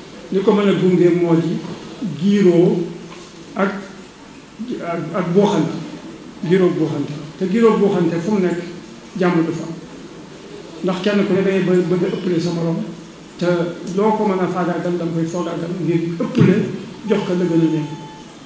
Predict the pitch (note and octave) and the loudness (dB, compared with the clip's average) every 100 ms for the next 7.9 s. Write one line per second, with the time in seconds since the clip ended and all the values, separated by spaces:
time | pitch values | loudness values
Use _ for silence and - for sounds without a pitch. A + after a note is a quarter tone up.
0 | - - - - A3 A#3 G#3+ G#3+ G3+ F#3 | -20 -20 -18 -4 0 2 2 2 2 2
1 | F#3+ C4 - - - - - G#3 B3 A#3+ | 2 -2 -6 -12 -14 -14 0 4 4 4
2 | A3+ G3+ G3 F#3+ F3 E3+ A3 - G3 F#3+ | 4 4 2 0 -2 0 0 0 -2 0
3 | F3+ G#3 A3 F#3+ D#3 D3+ F3 - - - | 0 2 2 2 2 0 -4 -10 -14 -16
4 | - - - - E3 G#3 F#3 E3+ D#3+ D#3+ | -16 -16 -8 0 2 2 4 6 4 2
5 | D#3+ E3 - - - - F#3+ A#3 G#3 F#3+ | -2 -4 -8 -10 -12 -2 4 6 4 4
6 | A3 A#3+ A#3+ A3+ G#3+ G3+ G#3 G3+ G3 F#3+ | 6 8 8 4 0 0 0 0 0 0
7 | F3 F3+ F3 G3 F#3+ F3 F3 A3+ G#3 | 2 4 4 2 4 4 4 4 2